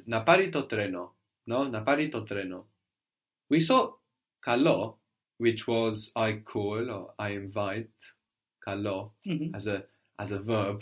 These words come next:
Speaker 1: no, not καλό like
Speaker 2: No, no, no.
Speaker 1: good. And for to call, we can also say παίρνω τηλέφωνο.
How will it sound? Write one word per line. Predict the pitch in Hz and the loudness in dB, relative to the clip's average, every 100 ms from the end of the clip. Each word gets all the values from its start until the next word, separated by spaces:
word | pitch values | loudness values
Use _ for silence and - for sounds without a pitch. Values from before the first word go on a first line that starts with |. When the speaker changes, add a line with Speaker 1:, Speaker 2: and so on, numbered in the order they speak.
| - | -6
Speaker 1:
no, | 104 101 113 110 | -4 -2 -2 -4
not | 107 - | -4 -4
καλό | 101 104 104 | -4 -2 -2
like | 101 123 | -2 -4
Speaker 2:
No, | 120 | -6
no, | |
no. | - | -2
Speaker 1:
good. | 98 101 - _ _ _ _ _ - | -2 -2 -8 _ _ _ _ _ 4
And | 165 170 | 4 4
for | 185 170 | 4 2
to | 175 | 2
call, | - 254 123 113 | 4 6 8 6
we | 131 135 | 2 4
can | 165 | 4
also | 170 143 | 6 4
say | 131 135 131 - _ - | 4 4 4 2 _ 2
παίρνω | 139 151 160 185 214 - _ | 2 4 2 2 0 -8 _
τηλέφωνο. | - 180 175 160 90 82 - | 2 4 4 0 -8 -8 -10